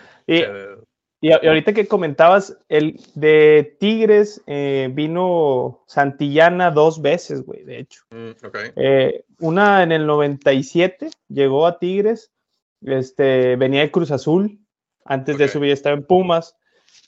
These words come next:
Speaker 1: y en el dos mil, eh, se fue de Tigres en el noventa y ocho, por ejemplo, duró un año,
Speaker 2: Mm.
Speaker 1: se fue a Celaya, al Atlas, y luego volvió a Tigres en el dos mil, que
Speaker 2: Ah,
Speaker 1: fue
Speaker 2: ok,
Speaker 1: cuando
Speaker 2: ok.
Speaker 1: estuvo el Tuca, güey.
Speaker 2: Ya.
Speaker 1: Así,
Speaker 2: Sí, está-,
Speaker 1: así
Speaker 2: estaba
Speaker 1: fue, así
Speaker 2: confundido,
Speaker 1: fue la
Speaker 2: sí sabía,
Speaker 1: historia.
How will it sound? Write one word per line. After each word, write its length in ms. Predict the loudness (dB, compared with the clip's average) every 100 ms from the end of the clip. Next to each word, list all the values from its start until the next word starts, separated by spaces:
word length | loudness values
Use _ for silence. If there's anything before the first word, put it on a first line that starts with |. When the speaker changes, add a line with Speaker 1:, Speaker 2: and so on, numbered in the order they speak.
| -10 -2
Speaker 1:
y 300 | 0 2 2
en 180 | 2
el 240 | 0 -2 2
dos 240 | 2 2
mil, 480 | 4 4 4 0 -6 _ _ _ -10
eh, 320 | -6 -4 -4 -6
se 140 | -8
fue 180 | 0 0
de 80 | 0
Tigres 380 | -2 -4 -4 -6
en 100 | -8
el 80 | -6
noventa 280 | -4 -2
y 60 | 0
ocho, 220 | 0 -2
por 100 | -8
ejemplo, 200 | -8 -8
duró 140 | -8 -4
un 100 | -4
año, 260 | -4 -6
Speaker 2:
Mm. 20 | -12
Speaker 1:
se 80 |
fue 100 | -10
a 40 | -6
Celaya, 600 | -2 2 2 0 -4 -6
al 180 | -6 2
Atlas, 400 | 2 2 -4 -6
y 140 | -6 -4
luego 240 | -2 -4
volvió 360 | -2 -4 -2 -4
a 100 | -4
Tigres 320 | -4 -2 -4
en 100 | -6
el 60 | -10
dos 140 | -10
mil, 220 | -10 -12 -8
que 80 | -6
Speaker 2:
Ah, 100 | -6
Speaker 1:
fue 80 | -8
Speaker 2:
ok, 60 | -8
Speaker 1:
cuando 160 | -8
Speaker 2:
ok. 40 | -10
Speaker 1:
estuvo 220 | -8 -8
el 100 | -10
Tuca, 280 | -14 -18 -20
güey. 120 | _ _ _ _ _ _ -18
Speaker 2:
Ya. 180 | -16 -10
Speaker 1:
Así, 320 | -10 -10 -6
Speaker 2:
Sí, 80 | -4
está-, 140 | -2
Speaker 1:
así 180 | -6 -8
Speaker 2:
estaba 240 | -2 -2 -2
Speaker 1:
fue, 100 | -8
así 20 |
Speaker 2:
confundido, 260 | -10 -8 -8
Speaker 1:
fue 80 |
la 40 | -8
Speaker 2:
sí 60 |
sabía, 200 | -8 -6 -6
Speaker 1:
historia. 180 | -10